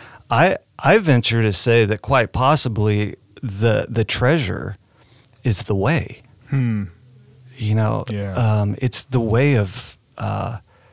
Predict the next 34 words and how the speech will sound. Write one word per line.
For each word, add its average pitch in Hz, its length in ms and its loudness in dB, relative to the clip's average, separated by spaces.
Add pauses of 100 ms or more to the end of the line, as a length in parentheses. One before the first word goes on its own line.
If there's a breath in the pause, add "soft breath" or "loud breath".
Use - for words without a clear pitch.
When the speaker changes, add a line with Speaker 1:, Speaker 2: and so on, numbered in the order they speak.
(420 soft breath)
Speaker 1:
being 117 240 4
Christ 107 580 -2
in 92 100 -2
creation. 110 840 -4
Speaker 2:
Yeah. 90 380 -10 (240)
Speaker 1:
Um, 101 460 -2 (540)
uh, 104 320 -6
it's, - 240 -4
it's - 260 -2
the 120 120 0
way 110 260 0
of 117 120 -2
humility. 98 720 -4 (180 soft breath)
Speaker 2:
Yeah. 87 360 -10
Speaker 1:
Yeah, 117 120 2
I - 40 4
heard 139 160 6
a, 117 180 4
a 107 80 2
wonderful 117 500 2
saying 123 420 2
that 92 120 -4
we're 123 140 2
to 117 80 2
be 113 180 2
like 107 180 0
water, 95 600 -2 (720 loud breath)
because 120 400 0
water 117 400 2
seeks - 360 -2
out 120 180 0
the 104 100 -4
low 110 240 2
places, 107 720 -4